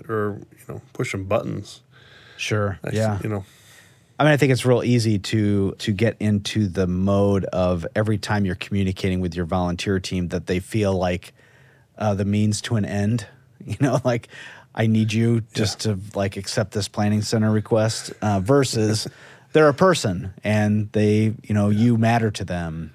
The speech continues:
Speaker 2: And I think
Speaker 1: It's,
Speaker 2: that's
Speaker 1: yeah.
Speaker 2: so important.
Speaker 1: That's significant. And I'll even
Speaker 2: Yeah.
Speaker 1: tell 'em, uh, I mean, I tell 'em, "I'm very grateful for what you do every week here,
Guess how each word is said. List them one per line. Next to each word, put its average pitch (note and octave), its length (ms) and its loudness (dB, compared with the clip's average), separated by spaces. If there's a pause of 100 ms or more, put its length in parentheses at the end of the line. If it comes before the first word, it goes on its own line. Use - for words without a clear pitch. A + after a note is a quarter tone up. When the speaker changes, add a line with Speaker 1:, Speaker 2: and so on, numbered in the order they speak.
Speaker 2:
And F2 560 -6
I - 120 -20
think - 120 -10
Speaker 1:
It's, - 80 -4
Speaker 2:
that's - 560 -4
Speaker 1:
yeah. - 140 -10
Speaker 2:
so G2 300 -4
important. E2+ 580 -6
Speaker 1:
That's B2+ 160 -2
significant. G#2 760 -4 (100)
And A#2+ 200 -2
I'll D3 260 2
even C#3 200 0
Speaker 2:
Yeah. F2 60 -4
Speaker 1:
tell A#2 240 0
'em, G#2 200 -4
uh, A#2+ 260 -2
I C#3 80 0
mean, C#3 140 2
I C3 80 0
tell B2+ 240 0
'em, G#2+ 100 -2
"I'm G#2+ 240 -2
very B2 460 0 (640)
grateful A2+ 540 0
for G#2+ 360 -2
what A2 240 0
you A2+ 180 -4
do A2 260 -2
every A2+ 300 0
week A2 280 -2
here, G#2 440 -2